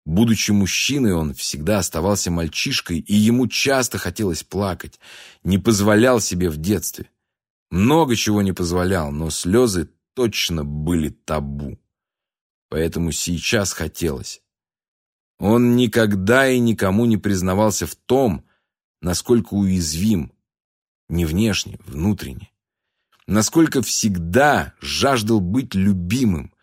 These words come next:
мечтал об этом, корил себя за это, обзывал последними словами,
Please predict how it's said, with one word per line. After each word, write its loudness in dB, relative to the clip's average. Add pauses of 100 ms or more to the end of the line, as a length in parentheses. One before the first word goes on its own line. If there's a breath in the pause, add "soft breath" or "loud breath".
(320 loud breath)
мечтал 2
об 0
этом, -2 (460 loud breath)
корил 2
себя 2
за 2
это, 0
обзывал 2
последними 0
словами, 2